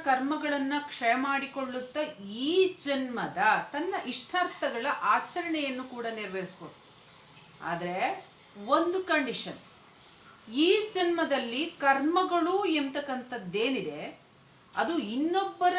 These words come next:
ಜೊತೆಗೆ ಯಾವುದೇ ರೀತಿಯಾದಂಥ ಕನೆಕ್ಟಿವಿಟಿಯನ್ನ ಹೊಂದಿರಬಾರ್ದು. ಒಬ್ಬರಿಗೆ ನೋವು ಕೊಡ್ತಕ್ಕಂಥದ್ದು, ಬಾಧೆ ಕೊಡ್ತಕ್ಕಂಥದ್ದು,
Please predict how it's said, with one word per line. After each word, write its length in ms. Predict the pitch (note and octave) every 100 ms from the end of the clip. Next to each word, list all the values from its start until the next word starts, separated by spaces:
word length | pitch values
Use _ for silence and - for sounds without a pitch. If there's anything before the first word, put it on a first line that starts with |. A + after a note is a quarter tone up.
| C#4+ F#3
ಜೊತೆಗೆ 640 | B3+ C4 F4+ E4+ A3 E3+ - - - F3+
ಯಾವುದೇ 720 | G#3 G#3 C4+ E4 E4+ F4+ F4+
ರೀತಿಯಾದಂಥ 580 | E4 E4 E4 D4+ D4 C#4+
ಕನೆಕ್ಟಿವಿಟಿಯನ್ನ 1160 | D#4 - A3 G#3+ C#4 D4 F4 E4+ D#4 D4 C#4 B3+
ಹೊಂದಿರಬಾರ್ದು. 720 | A#3+ A#3+ A#3 G3 E3+ C3 - - - - - - - - - G3+
ಒಬ್ಬರಿಗೆ 240 | A#3 A#3
ನೋವು 220 | A3+ A#3+
ಕೊಡ್ತಕ್ಕಂಥದ್ದು, 680 | A#3+ A#3 A#3 A3 A3 G#3+ A3
ಬಾಧೆ 300 | G#3 G3+ A3
ಕೊಡ್ತಕ್ಕಂಥದ್ದು, 1080 | B3 B3 A3+ A3 G#3+ G3+ F#3 G#3+ G#3+ -